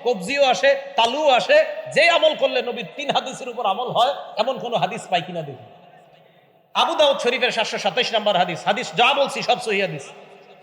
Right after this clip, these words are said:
আবু দাউদ শরীফের সাতশো সাতাইশ নাম্বার হাদিস। এই হাদিসে আসছে, রসুল আকরাম সাল্লাল্লাহু আলাইহি সাল্লাম, "ওয়াদাআ ইয়াদাহুল ইউমনা আলা যহরি কাফফিহিল ইউসরা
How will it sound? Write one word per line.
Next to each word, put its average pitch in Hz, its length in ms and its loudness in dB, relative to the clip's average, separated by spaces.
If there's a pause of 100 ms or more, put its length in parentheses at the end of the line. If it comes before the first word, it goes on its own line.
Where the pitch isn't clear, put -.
(100)
আবু 254 260 2
দাউদ 302 280 4
শরীফের 269 360 0
সাতশো 240 300 -2
সাতাইশ 233 340 -2
নাম্বার 214 220 0
হাদিস। 170 300 -4 (440)
এই 269 180 2
হাদিসে 285 340 0
আসছে, 254 240 0
রসুল 254 300 -2
আকরাম 254 280 0
সাল্লাল্লাহু 220 440 -2
আলাইহি 185 160 -4
সাল্লাম, 170 340 0 (360)
"ওয়াদাআ 247 500 2
ইয়াদাহুল 226 600 0
ইউমনা 226 380 0 (600)
আলা 254 540 2 (120)
যহরি 254 460 2
কাফফিহিল 233 640 -4
ইউসরা 226 400 0